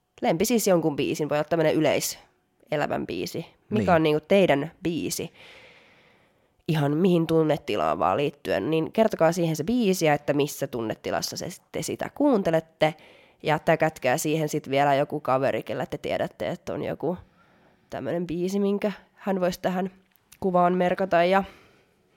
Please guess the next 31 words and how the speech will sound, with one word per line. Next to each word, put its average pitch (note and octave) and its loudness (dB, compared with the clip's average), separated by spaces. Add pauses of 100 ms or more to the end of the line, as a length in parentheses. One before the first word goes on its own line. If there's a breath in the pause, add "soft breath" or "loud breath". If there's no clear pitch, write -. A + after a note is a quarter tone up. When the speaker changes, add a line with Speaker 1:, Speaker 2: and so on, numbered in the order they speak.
Speaker 1:
joo. G3+ -4 (1040 loud breath)
Eli G3+ 4
siis G#3+ 0
tarkemmat G3+ 4
ohjeet D#3+ 4
löytyy D#3 0
sit E3 -6
sieltä C3 -6
kuvasta, C3+ -4
mutta D#3+ 0
nämä D3 0
on G#3 2
aika F3+ 2
perusohjeet, C#3+ -2
eli C3 -6 (1000)
kommentoi G#2+ -2
ja G#2+ -2 (260)
täkää E2+ -4
ja D2+ -2 (640)
seuraa - -4
studioa, D#3+ -4
mutta D#3+ -4
meitä D#3 2
ei G2+ 0
tarvitse - -6
seurata G3 2
missään D#3+ -2
nimessä, D3 -2
paitsi - -6
jos - -4
haluaa, D#3 -2